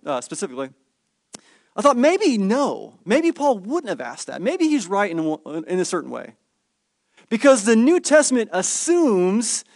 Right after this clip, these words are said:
that the Christian is a part of local church. The New Testament doesn't know a Christian separated from local church. So maybe that wouldn't have asked because the assumption was, "Why would you not be?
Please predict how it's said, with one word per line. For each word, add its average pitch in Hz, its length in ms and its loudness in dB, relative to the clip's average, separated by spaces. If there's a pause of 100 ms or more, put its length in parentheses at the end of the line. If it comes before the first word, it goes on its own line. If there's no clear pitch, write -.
(320)
that 196 260 2
the 196 100 -2
Christian 196 680 -2 (140)
is 247 340 0
a 185 60 0
part 233 320 -2
of 147 100 -8
local 165 300 -2
church. - 440 -10 (380)
The 226 80 -2
New 320 140 6
Testament 302 360 0
doesn't 254 220 4
know 285 220 4
a - 20 2
Christian 254 460 -2
separated 196 600 -2
from 208 140 -6
local 208 220 -4
church. 247 320 -10 (180)
So - 180 0
maybe 330 280 2
that 262 180 0
wouldn't 269 300 -2
have 147 140 -4
asked 151 340 -2
because 220 200 -2
the 214 60 0
assumption 254 380 -2
was, 220 240 -2
"Why 156 220 -6
would 226 120 -10
you 170 80 -8
not 147 300 -8
be? 127 240 -16